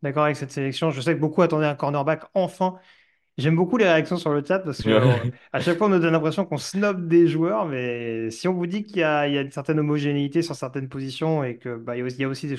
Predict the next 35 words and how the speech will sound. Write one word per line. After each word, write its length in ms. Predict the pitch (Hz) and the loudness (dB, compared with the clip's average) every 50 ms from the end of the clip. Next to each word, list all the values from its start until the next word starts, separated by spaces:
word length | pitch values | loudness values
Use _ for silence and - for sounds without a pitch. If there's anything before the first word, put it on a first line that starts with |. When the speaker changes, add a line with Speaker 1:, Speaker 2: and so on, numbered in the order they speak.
| - 143 | -10 -10
Speaker 1:
des 140 | 131 135 127 | -10 -10 -8
choix 160 | - 143 135 | -8 -10 -10
stratégiques 480 | - - 131 127 - 123 123 123 123 | -8 -10 -12 -10 -10 -12 -12 -10 -8
à 80 | 123 117 | -10 -8
faire. 340 | - - 151 175 190 190 - _ _ - - - - - - _ _ _ - | -6 -2 -2 -2 -2 -4 -8 _ _ -20 -20 -20 -20 -20 -20 _ _ _ -2
Mais 160 | 131 147 165 | 2 2 4
on 100 | 175 175 | 4 6
l'a 160 | 170 165 160 160 | 4 4 4 4
dit 100 | 156 165 | 4 4
aussi 300 | 160 156 156 - 143 143 | 4 4 2 -4 -6 -2
hier, 400 | 147 151 160 175 202 214 226 226 - _ _ _ _ _ _ _ _ _ _ _ _ _ _ | -2 0 0 0 0 -2 -4 -8 -18 _ _ _ _ _ _ _ _ _ _ _ _ _ _
c'est 160 | _ - 143 | _ -18 -12
pas 120 | - 143 | -10 -8
totalement 380 | 139 - 151 147 151 151 151 147 | -4 -4 -4 -2 -2 0 0 -2
farfelu 400 | 143 160 131 - - 151 147 156 | -2 -4 -6 -6 -6 -2 0 0
d'avoir 220 | 151 139 135 131 | 2 2 2 0
un 100 | 131 131 | -2 -2
cornerback 380 | 131 135 135 131 127 127 139 139 | -2 -4 -4 -4 -4 -4 -4 -2
dans 100 | 131 131 | -2 -4
le 80 | 127 127 | -4 -4
top 160 | 139 127 123 | -6 -6 -4
dix. 160 | 151 196 202 | -2 -2 0
Donc, 160 | 165 143 131 | 0 0 0
voir 200 | 131 156 - - | 0 0 -2 0
Quinyon 240 | - 160 147 151 151 | -4 -2 -2 0 0
Mitchell 320 | 151 151 143 - - 160 | -2 -2 -4 -2 -2 -2
en 120 | 139 139 135 | -2 -2 -6
plus 180 | - 160 165 | -4 -6 -6
sélectionné 480 | 160 - - 139 139 131 - 147 139 135 | -6 -4 -4 -6 -6 -4 -4 -6 -4 -4
en 140 | 135 135 131 | -4 -6 -6
seize 260 | - - 143 135 131 | -6 -4 -4 -4 -4
par 140 | - 131 123 | -4 -6 -6
les 80 | 123 | -6
Raiders, 360 | 120 117 120 120 135 156 160 147 | -6 -8 -4 -2 0 0 0 0
Niti, 440 | 135 127 127 - 151 160 160 165 | -2 -6 -6 -6 -6 -6 -6 -6